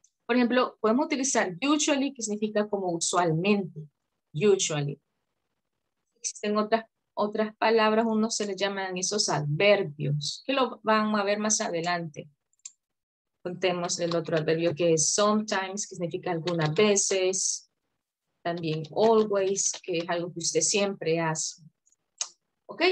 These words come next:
no sé si hay alguien que quiera hacerlo, guys. Who wants to participate?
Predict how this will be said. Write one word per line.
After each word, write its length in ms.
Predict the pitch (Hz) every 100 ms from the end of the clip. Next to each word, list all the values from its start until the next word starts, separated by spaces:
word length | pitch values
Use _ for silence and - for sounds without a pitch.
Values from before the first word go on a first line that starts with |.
| 392 _
no 180 | 185 175
sé 220 | 165 175
si 240 | 175 208 185
hay 180 | 185
alguien 240 | 196 208 208
que 120 | 220
quiera 200 | 208 214
hacerlo, 400 | 220 262 277 302
guys. 340 | 294 285 - -
Who 80 | 233
wants 280 | 220 214
to 120 | - 214
participate? 840 | 214 - 277 - - 302 -